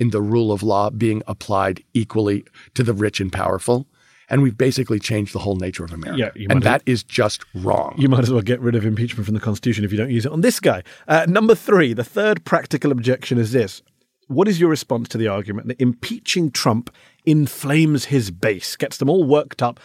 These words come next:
Speaker 2: more likely to turn out for him in twenty twenty, that impeachment will hurt,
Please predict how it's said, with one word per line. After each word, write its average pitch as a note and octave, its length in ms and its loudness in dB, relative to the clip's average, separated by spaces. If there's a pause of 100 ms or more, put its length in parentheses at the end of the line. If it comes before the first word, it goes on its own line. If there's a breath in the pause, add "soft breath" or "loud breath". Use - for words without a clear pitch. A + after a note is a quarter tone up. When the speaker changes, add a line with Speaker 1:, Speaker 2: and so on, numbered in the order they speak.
(160 soft breath)
Speaker 2:
more F3 280 4
likely C#3+ 260 0
to A#2+ 100 -8
turn B2+ 300 -2
out D3+ 180 2
for B2+ 140 -2
him A#2 160 0
in A#2+ 140 -2
twenty A2 340 -4
twenty, B2 400 -2 (260 loud breath)
that B2+ 120 4
impeachment C3+ 800 -2
will B2 180 2
hurt, - 560 0